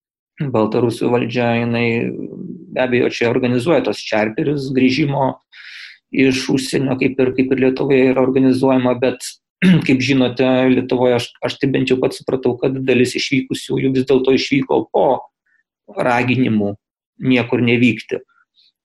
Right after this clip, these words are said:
į užsienio valstybės. Tai čia apie tokius, e, prezidentas pasakė labai aiškiai, kad jeigu paaiškės, tik-, kitaip tariant, tiems, kurie išvyko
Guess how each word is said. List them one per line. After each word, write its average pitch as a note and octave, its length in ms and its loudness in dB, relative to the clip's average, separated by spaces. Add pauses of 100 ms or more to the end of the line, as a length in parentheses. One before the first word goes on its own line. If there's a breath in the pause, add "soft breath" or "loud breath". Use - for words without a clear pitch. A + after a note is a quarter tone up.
(140)
į - 180 0
užsienio A#2+ 400 0
valstybės. G#2 680 -2
Tai A2+ 160 2 (120)
čia A#2 240 0
apie C3+ 180 -2
tokius, C#3 420 0 (160)
e, C3 260 2
prezidentas C3+ 640 0
pasakė C3 400 -2
labai C#3 240 2
aiškiai, C#3+ 400 0
kad - 200 -6
jeigu A#2 480 0 (640)
paaiškės, A#2 640 2 (480)
tik-, - 220 -8
kitaip C#3+ 200 2
tariant, C#3 340 2
tiems, B2 420 0
kurie B2+ 260 4
išvyko C3 680 -2